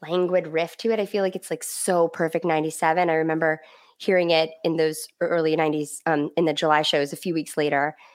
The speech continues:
Um, I think I heard it the first night in, uh, in Virginia Beach. It was just, it's the perfect ninety-seven song. It just has that, like, loose and, like,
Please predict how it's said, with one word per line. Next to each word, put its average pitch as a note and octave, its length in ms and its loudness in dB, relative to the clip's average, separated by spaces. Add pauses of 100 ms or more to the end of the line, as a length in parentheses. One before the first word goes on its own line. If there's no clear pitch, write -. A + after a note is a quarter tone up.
(360)
Um, D#3 540 0
I - 20 -8
think F3 240 -2
I D#3 60 0
heard D3+ 180 0
it D3 180 -2
the D#3 60 -2
first D#3+ 320 -4
night D#3+ 240 0 (400)
in, D#3 240 -2
uh, D3+ 340 -2 (120)
in E3+ 80 2
Virginia D#3+ 320 0
Beach. D#3+ 360 -2
It F3 120 0
was F3+ 160 -2
just, - 340 -4 (520)
it's F#3+ 100 -4
the A3+ 80 0
perfect G3+ 480 -2
ninety-seven E3+ 600 4
song. D3 280 2
It D#3+ 100 -2
just - 200 -8
has E3+ 260 0
that, E3+ 160 2
like, D3 240 0 (420)
loose F3+ 540 0
and, F3 80 2
like, D#3+ 260 -2